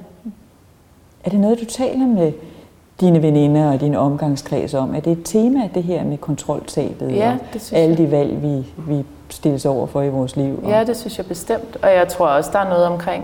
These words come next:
Speaker 2: den alder, jeg har nu. Altså, trediverne er typisk der, hvor folk både får børn, og deres forældre bliver gamle og syge, og de skal have deres karriere, og så videre, ikke? Og det vil sige, at vi, vi er virkelig nødt til at holde tømmerne stram,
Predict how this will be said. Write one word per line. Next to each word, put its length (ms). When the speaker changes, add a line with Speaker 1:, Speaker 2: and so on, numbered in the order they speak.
Speaker 2:
den 160
alder, 240
jeg 160
har 160
nu. 300
Altså, 340
trediverne 560
er 80
typisk 380
der, 100
hvor 180
folk 320
både 240
får 120
børn, 420
og 200
deres 200
forældre 320
bliver 160
gamle 340
og 60
syge, 300
og 220
de 60
skal 180
have 120
deres 180
karriere, 420
og 360
så 160
videre, 320
ikke? 120
Og 120
det 60
vil 80
sige, 280
at 120
vi, 100
vi 300
er 40
virkelig 400
nødt 160
til 100
at 80
holde 500
tømmerne 420
stram, 300